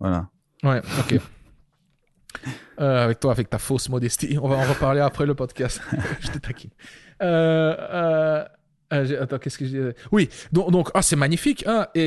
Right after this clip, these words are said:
Speaker 2: et, et ce qui est beau aussi à voir, c'est que c'est, ça a l'air, c'est, non, ce n'est pas que ça a l'air équilibré,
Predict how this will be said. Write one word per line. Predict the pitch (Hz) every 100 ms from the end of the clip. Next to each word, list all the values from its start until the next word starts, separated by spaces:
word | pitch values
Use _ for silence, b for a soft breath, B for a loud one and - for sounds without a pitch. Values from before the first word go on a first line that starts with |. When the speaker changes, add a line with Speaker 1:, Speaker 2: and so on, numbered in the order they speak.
| 147 -
Speaker 2:
et, | 147 139 - 147 120
et | - _ _ _ -
ce | -
qui | 180
est |
beau | 139 240 311 233
aussi | 160 - 277
à | 170
voir, | 196 220
c'est | - 151
que | 147 - B B B B B B _ _ _ _ _ -
c'est, | - 175 127
ça | - 170
a |
l'air, | 170 143
c'est, | - - - - - - _ _ 185
non, | 180
ce | 175 143
n'est |
pas | 262
que | -
ça | 196
a | 139
l'air | 156 254 175
équilibré, | 123 131 113 107